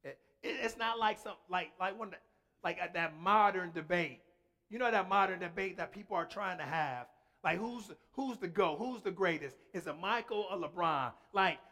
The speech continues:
like, is that really a debate? Everybody know Michael is the greatest. I mean, everybody knows that. I'm having a few conversations after church.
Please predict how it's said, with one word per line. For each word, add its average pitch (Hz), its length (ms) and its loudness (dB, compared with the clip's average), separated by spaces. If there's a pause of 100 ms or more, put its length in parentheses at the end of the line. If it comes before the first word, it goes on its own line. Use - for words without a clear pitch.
(120)
like, 190 140 4
is 220 120 2
that 285 220 0
really 226 360 -2
a 226 80 -2
debate? 185 400 -2
Everybody 254 320 0
know 170 280 2
Michael 175 380 0
is 143 80 -8
the 139 80 -12
greatest. 147 540 0
I 240 180 6
mean, 302 100 -4
everybody 233 340 0
knows 196 380 4
that. 147 300 0 (260)
I'm 170 100 0
having 180 220 -2
a - 40 -20
few 214 100 -12
conversations 185 640 -6
after 165 200 -4
church. 139 360 -4